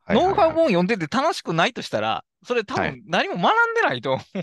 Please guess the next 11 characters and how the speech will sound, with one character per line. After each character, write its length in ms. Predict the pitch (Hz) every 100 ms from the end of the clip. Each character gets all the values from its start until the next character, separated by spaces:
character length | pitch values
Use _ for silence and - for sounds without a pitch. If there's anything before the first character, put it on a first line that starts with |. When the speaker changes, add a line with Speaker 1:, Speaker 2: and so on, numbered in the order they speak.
| - 170 190 170
Speaker 2:
う 60 | 151
ん 220 | 123 120
で 100 | 104
す 100 | 117
よ 120 | 104
ね。 180 | 110 - - - - -
Speaker 1:
は 60 | 208
い。 60 | - 87
は 20 |
い。 60 | 76
そ-、 340 | - - -